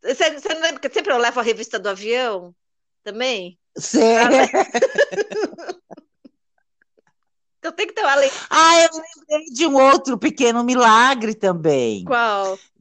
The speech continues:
Speaker 2: Quando você foi fazer aquele curso que você arrumou um trabalho, lembra?
Speaker 1: Nossa.
Speaker 2: Nossa, eu sempre lembro dessa história, muito
Speaker 1: Aquilo,
Speaker 2: legal.
Speaker 1: aquilo foi muito milagroso,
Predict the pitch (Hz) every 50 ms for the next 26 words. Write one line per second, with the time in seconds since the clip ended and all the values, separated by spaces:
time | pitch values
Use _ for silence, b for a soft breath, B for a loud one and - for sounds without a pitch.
0 | _ _ _ _ _ - 202 220 220 220 214 214 202 202 226 233 240 - _ _
1 | - - - - 247 247 - - 226 226 226 226 247 226 208 202 214 214 214 254
2 | 233 220 233 - - - - 214 226 233 240 240 247 254 233 - - 220 185 -
3 | 202 185 175 196 202 - - - 185 185 185 175 180 196 180 175 175 175 175 -
4 | 196 180 175 165 170 165 160 170 165 175 180 196 214 214 208 185 165 156 151 147
5 | 135 131 127 _ 196 214 226 226 240 240 - - - - 180 208 208 247 240 226
6 | - 277 277 269 269 247 220 202 190 185 185 185 180 175 170 175 - 180 170 -
7 | - - 180 170 165 160 160 156 165 165 175 202 220 214 208 185 170 160 151 151
8 | 139 135 139 147 151 269 262 311 - - 269 247 254 277 269 330 269 294 285 277
9 | 262 233 214 202 185 180 170 175 170 175 180 -